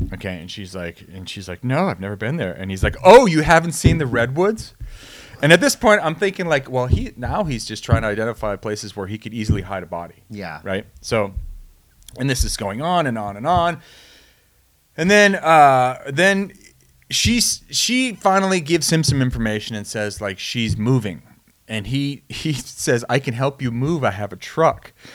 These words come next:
Speaker 1: And I'm just, like, sitting here going, like,
Speaker 2: Bro.
Speaker 1: "What the fuck is happening?" And finally, I had to get up because it was just, like, too awkward. And I was becoming, like, too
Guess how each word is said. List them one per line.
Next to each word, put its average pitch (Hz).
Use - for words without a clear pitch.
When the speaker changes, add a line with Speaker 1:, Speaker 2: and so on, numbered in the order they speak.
Speaker 1:
And 131
I'm 170
just, 214
like, 143
sitting 180
here 147
going, 113
like, 104
Speaker 2:
Bro. 143
Speaker 1:
"What 202
the 226
fuck 269
is 190
happening?" 147
And 156
finally, 240
I 156
had 156
to 135
get 123
up 120
because 123
it -
was 127
just, 131
like, 117
too 170
awkward. 113
And 123
I 120
was 131
becoming, 175
like, 127
too 175